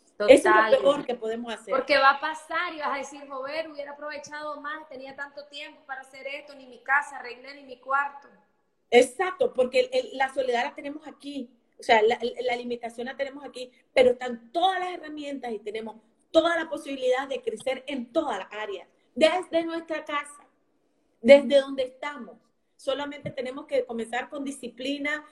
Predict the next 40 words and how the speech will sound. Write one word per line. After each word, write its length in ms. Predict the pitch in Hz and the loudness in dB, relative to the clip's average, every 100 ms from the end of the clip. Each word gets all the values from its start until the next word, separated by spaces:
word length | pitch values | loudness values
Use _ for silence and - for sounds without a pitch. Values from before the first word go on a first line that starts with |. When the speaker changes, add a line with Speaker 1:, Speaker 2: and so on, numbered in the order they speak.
| _ | _
Speaker 2:
con 160 | 233 233 | -2 2
perseverancia, 960 | 233 240 220 220 240 277 285 294 277 | 2 2 0 2 0 -2 -4 -6 -4
con 180 | 254 233 | -4 -4
actitud, 680 | 220 - 226 226 294 320 - _ - | -6 -4 -4 -2 0 2 0 _ 0
ponerte 380 | 254 240 254 294 | 4 4 2 -2
los 180 | 285 285 | -2 -2
tenis 400 | 285 285 330 - | -2 0 -2 -6
y 100 | 262 | -4
comenzar 460 | 247 233 220 254 254 | -2 -2 -2 -4 -4
ya, 420 | 285 269 233 - _ _ _ _ 226 - | 2 2 0 -6 _ _ _ _ -6 -2
independientemente 880 | 294 294 277 262 277 339 370 381 392 | 0 4 4 4 -2 -4 -4 -6 -4
que 80 | 370 | -6
estés 160 | 349 381 | -4 -6
en 80 | 349 | -6
tu 100 | 330 | -4
casa. 360 | 370 359 185 - _ _ | -6 -6 -12 -16 _ _
O 20 | |
sea, 220 | 240 254 | 0 2
yo 80 | 240 | 0
estoy 160 | 285 359 | -4 -6
aquí 240 | 330 339 | -6 -4
ahorita 520 | 320 311 302 320 302 - | -4 -4 -4 -6 -6 0
en 180 | 240 247 | 0 0
una 180 | 277 311 - - - | -4 -6 -12 -14 -8
que 100 | 247 | -4
podríamos 680 | 240 226 269 302 311 294 - _ | -4 -4 -6 -6 -8 -10 -14 _
estar 360 | 247 - 247 - | -8 -6 -10 -4
solamente 560 | 277 254 262 - 285 277 | -4 -4 -8 0 0 0
vestida 300 | 214 - 269 | -8 -6 -8
aquí. 400 | 311 311 - - - | -6 -12 -12 -20 -6
Yo 80 | 240 | -4
ando 300 | 285 349 339 | -4 -4 -2
de, 180 | 277 240 - | -2 -2 -4
de, 160 | 240 | -4
de 140 | 240 240 | -2 -4
zapato 440 | 220 - 262 - | -8 -4 -4 -2
y 100 | 349 | -6
todo, 360 | 359 359 240 196 | -4 -4 -4 -4
pues, 160 | 277 | -4
o 60 | 277 | -4